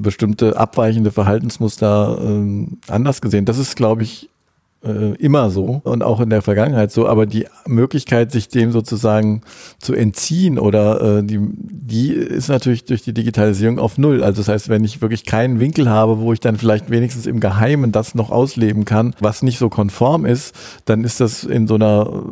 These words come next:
Art von Transparenz, die ja dadurch entsteht, dass meine Daten dann so bekannt sind, äh, letztlich nicht mehr möglich.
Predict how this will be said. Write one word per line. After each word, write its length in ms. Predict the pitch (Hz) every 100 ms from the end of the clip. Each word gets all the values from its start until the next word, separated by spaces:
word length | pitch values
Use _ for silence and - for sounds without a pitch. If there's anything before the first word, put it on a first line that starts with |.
| - _ _ _
Art 300 | 98 107 -
von 300 | - - 101
Transparenz, 640 | 107 107 - 104 107 143 -
die 80 | 110
ja 120 | 107
dadurch 320 | 104 110 117
entsteht, 380 | 107 - 123 123
dass 140 | 104
meine 220 | 104 104
Daten 340 | 101 101 110 113
dann 320 | 101 101 107 -
so 160 | 110
bekannt 400 | 98 104 101 113
sind, 280 | - 131 127
äh, 300 | - 117 110 - -
letztlich 340 | 101 - 110
nicht 140 | 110
mehr 120 | 117 107
möglich. 420 | 147 - 120